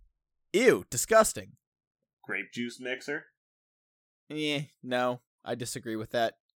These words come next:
Speaker 1: Actually, I, my reaction wasn't, "Eh."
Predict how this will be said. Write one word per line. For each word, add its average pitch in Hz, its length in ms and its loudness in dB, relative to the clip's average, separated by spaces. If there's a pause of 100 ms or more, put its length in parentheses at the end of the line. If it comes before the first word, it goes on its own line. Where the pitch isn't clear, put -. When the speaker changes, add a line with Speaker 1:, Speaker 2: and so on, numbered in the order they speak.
(1080)
Speaker 1:
Actually, 262 500 4 (200)
I, 190 180 6
my 214 360 10
reaction 202 420 6
wasn't, 190 260 2
"Eh." 202 260 -2